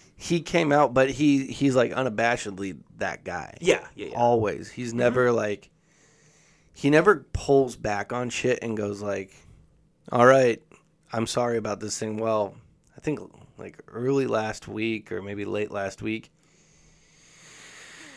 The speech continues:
Speaker 1: well, he came out and he was like, "Shohei Ohtani cannot be the face of baseball. He doesn't speak English.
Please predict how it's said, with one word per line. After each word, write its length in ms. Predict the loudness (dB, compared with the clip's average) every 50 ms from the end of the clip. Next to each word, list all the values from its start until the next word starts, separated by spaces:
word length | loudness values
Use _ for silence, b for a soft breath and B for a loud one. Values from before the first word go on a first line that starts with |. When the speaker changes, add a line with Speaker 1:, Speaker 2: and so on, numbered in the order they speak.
| -20 -20 _ _ -2
Speaker 1:
well, 360 | -2 0 0 0 -2 -6 -10 -14 -10
he 140 | -8 -6 -6
came 300 | -2 2 4 4 6 6
out 160 | 8 8 6 6
and 80 | 6
he 60 | 4 4
was 200 | 4 4 4 4
like, 300 | 4 4 2 0 -4 -8
"Shohei 520 | -6 2 6 6 6 8 8 8 6 6
Ohtani 360 | 4 4 2 0 2 0 -2 -4
cannot 300 | -2 -2 -2 -2 -2 -4
be 80 | -6
the 100 | -8 -8
face 320 | -10 -8 -8 -8 -6 -8 -10
of 140 | -12 -12
baseball. 720 | -10 -10 -10 -10 -6 -4 -2 0 0 0 -2 -4 -10 -18 _ _ _
He 80 | -4 -2 -2
doesn't 100 | 0 0
speak 500 | -2 -4 -6 -2 _ 2 2 2 2 2
English. 640 | 0 0 0 0 -2 -4 -6 -10 -12 -12 -14 -14